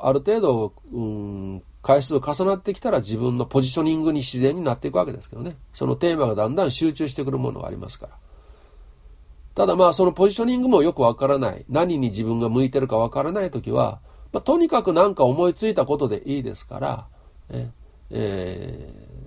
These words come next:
ー、なんか、あの、自分が気にかかったことについてなんかテーマを考えてみて、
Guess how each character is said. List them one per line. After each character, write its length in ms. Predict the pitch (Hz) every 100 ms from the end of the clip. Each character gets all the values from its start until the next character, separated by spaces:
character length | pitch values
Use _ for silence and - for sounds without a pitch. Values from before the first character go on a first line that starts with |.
| - - - - 156
ー、 40 |
な 120 | 180
ん 60 | 180
か、 240 | 104 92 -
あ 80 | 120
の、 220 | 107 101
自 140 | 98 113
分 100 | 117
が 80 |
気 120 | 110 151
に 100 | 151
か 120 | 156
か 100 | 185
っ 80 | -
た 120 | 143
こ 120 | 147
と 80 | 156
に 140 | 143
つ 100 | -
い 100 | 151
て 120 | 143
な 100 | 139
ん 60 | 139
か 100 | 123
テ 200 | - 135
ー 20 |
マ 140 | 120 110
を 180 | 110
考 200 | - 127 127 127
え 80 |
て 120 | 123 104
み 120 | 107
て、 240 | 123 107